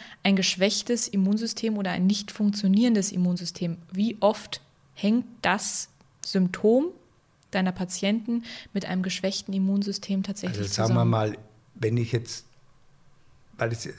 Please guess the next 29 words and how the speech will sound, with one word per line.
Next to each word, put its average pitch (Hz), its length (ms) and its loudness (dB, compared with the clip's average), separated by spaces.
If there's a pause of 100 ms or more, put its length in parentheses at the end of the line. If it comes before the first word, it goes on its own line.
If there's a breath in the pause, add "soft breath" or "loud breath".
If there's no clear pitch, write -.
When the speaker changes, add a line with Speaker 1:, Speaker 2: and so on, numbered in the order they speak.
(160)
Speaker 2:
auf 123 140 -4
der 110 180 2
regulativen 120 760 2
Ebene, 92 480 -6 (100)
wir - 160 -4
haben 117 140 2
ja 113 60 2
im 113 60 0
letzten 117 320 -2
Podcast 117 460 -2
über 117 140 -6
die 120 120 -6
Ebenen 120 300 -2
gesprochen, - 540 -8 (800 loud breath)
wenn 113 140 -2
es 123 160 -2
ist 127 140 -2
ja 123 60 4
meistens 131 480 2
Leute, 123 200 4
die - 100 -4
auf - 120 -6
der 107 140 0
regulativen 123 720 2
Ebene 117 380 -2
dann - 140 -6
ein 98 180 -4
Problem 98 440 -4
haben. 92 160 -6